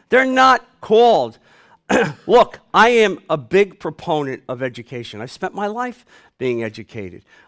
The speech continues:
Uh, but I'm, nothing in my education is advancing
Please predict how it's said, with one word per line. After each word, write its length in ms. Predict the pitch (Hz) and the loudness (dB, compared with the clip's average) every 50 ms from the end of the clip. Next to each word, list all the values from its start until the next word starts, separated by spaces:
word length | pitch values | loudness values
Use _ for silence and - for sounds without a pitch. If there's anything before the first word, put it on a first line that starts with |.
| - | -8
Uh, 260 | - - - - - - | -4 -2 -2 -2 -4 -8
but 320 | 135 156 160 160 151 _ - 147 - | -6 -2 -2 -2 -2 _ -14 -20 -16
I'm, 320 | - - 165 165 156 - - _ - | -8 -6 -6 -6 -6 -8 -12 _ -12
nothing 760 | 143 156 165 180 233 294 269 - - 202 170 165 165 175 175 _ _ _ _ _ _ _ _ _ - | -10 -6 0 4 4 4 4 0 -4 -4 -2 -2 -4 -4 -8 _ _ _ _ _ _ _ _ _ 0
in 200 | 196 202 190 196 | 0 2 2 4
my 280 | 190 180 185 180 180 | 2 4 4 4 2
education 840 | 202 202 151 190 165 - - 214 220 240 - - - 131 123 131 143 _ _ _ _ _ - | 2 0 -4 -8 -10 -6 -4 -4 -2 -2 -4 -8 -10 -10 -10 -10 -14 _ _ _ _ _ -6
is 180 | - 180 143 | -6 -4 -2
advancing 760 | 180 175 156 131 175 214 233 240 233 - - 170 151 156 165 | -2 -4 -4 0 0 2 2 2 -2 -4 -6 -4 -4 -4 -6